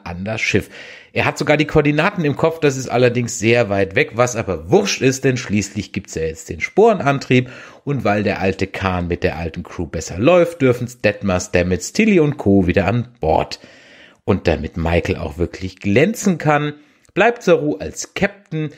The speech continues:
natürlich im Headquarter zurück. Ist klar. Noch drei Stunden.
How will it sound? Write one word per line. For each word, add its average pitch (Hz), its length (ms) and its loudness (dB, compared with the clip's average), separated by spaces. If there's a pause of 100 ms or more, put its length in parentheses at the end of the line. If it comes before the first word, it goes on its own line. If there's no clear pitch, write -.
(160)
natürlich 170 880 2
im 127 140 -2
Headquarter 95 760 -4
zurück. - 640 -2 (320)
Ist 95 240 -6
klar. - 380 -8 (600)
Noch 110 520 2 (420)
drei 90 640 2 (260)
Stunden. - 960 -8